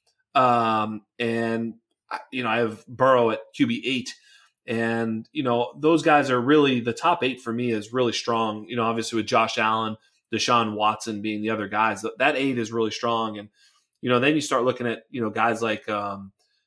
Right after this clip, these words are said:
Dak Prescott and Aaron Rodgers. Obviously, Dak, I think, will be back, and for me, he has to be in that little, that little group. The other guy that's sneaking into that, that area for me is, is Ryan Tannehill.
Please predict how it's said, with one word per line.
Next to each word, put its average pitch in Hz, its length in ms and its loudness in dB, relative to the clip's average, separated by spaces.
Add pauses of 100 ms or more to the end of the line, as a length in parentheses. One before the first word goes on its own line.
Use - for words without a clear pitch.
(160)
Dak 117 240 0
Prescott 113 460 0
and 110 80 -6
Aaron 113 200 0
Rodgers. 107 400 0
Obviously, 120 320 -2
Dak, 113 340 0
I 110 40 -6
think, 113 180 -6
will 110 60 -8
be 107 120 -4
back, 110 360 -4
and 98 120 -14
for 113 120 -4
me, 139 100 -2
he 123 160 -2
has 127 280 -2
to 123 100 -4
be 113 260 -4 (380)
in 127 160 2
that 117 200 -2
little, 110 360 2 (260)
that 117 140 -4
little 113 200 2
group. 123 280 0 (460)
The 151 120 2
other 240 180 4
guy 160 160 4
that's 131 200 0
sneaking 151 320 0
into 139 200 0
that, 117 240 4 (120)
that 117 160 0
area 123 300 4
for 113 160 -4
me 110 180 -2
is, 104 240 -6
is 110 160 -4
Ryan 120 340 0
Tannehill. 110 600 -4